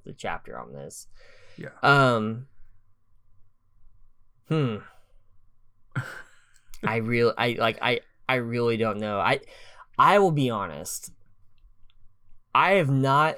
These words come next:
Speaker 1: like, had any emotion towards most of these new movies that have come out. Like,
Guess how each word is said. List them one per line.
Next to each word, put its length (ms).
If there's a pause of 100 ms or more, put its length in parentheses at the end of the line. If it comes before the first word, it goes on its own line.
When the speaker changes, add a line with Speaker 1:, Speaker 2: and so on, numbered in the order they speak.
Speaker 1:
like, 400
had 440
any 300
emotion 840
towards 420
most 440
of 60
these 220
new 240
movies 460
that 100
have 140
come 240
out. 200
Like, 220